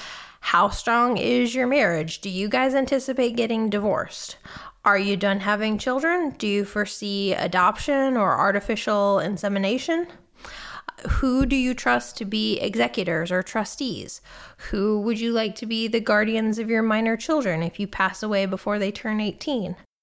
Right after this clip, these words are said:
Who would you guys like as your individual powers of attorney? How do you want your estate plan to be split up upon your death? Do you anticipate going on Medicaid or going to a nursing home in the next five to ten years?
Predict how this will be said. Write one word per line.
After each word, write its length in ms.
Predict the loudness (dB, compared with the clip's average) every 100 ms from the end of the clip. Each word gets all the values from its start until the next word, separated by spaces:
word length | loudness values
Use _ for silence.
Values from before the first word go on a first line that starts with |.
| _ _ _ _
Who 380 | -14 -8 -4 0
would 180 | 2 2
you 140 | 0
guys 320 | 2 0 0
like 300 | 0 0 -2 -2
as 320 | 0 0 -2
your 100 | 0
individual 540 | 2 2 0 2 0
powers 380 | 2 2 4 2
of 100 | -2
attorney? 480 | -2 0 -2 -2 -8 -16 -20 -20
How 500 | -12 -2 2 4 4
do 100 | 2
you 140 | 2
want 220 | 0 0
your 180 | 2 2
estate 380 | 0 -2 -2 -2
plan 200 | -2 0
to 60 | 0
be 140 | 0
split 260 | -2 0 2
up 140 | 2
upon 320 | -2 -2 -2
your 120 | 0 2
death? 460 | 0 0 -12 -20 _ _ _ _ _ _
Do 80 | -6
you 240 | -2 2
anticipate 640 | 2 2 -2 -2 -2 -2 0
going 340 | 0 0 2
on 180 | 2 4
Medicaid 480 | 4 4 2 0 0
or 80 | -2
going 380 | 0 0 0 2
to 100 | 2
a 60 |
nursing 360 | 4 4 2 0
home 300 | 2 0 0
in 40 |
the 80 | 0
next 340 | -2 -4 -8 -4
five 260 | -2 0
to 80 | -4
ten 240 | -4 -4
years? 400 | -4 -8 -10 -14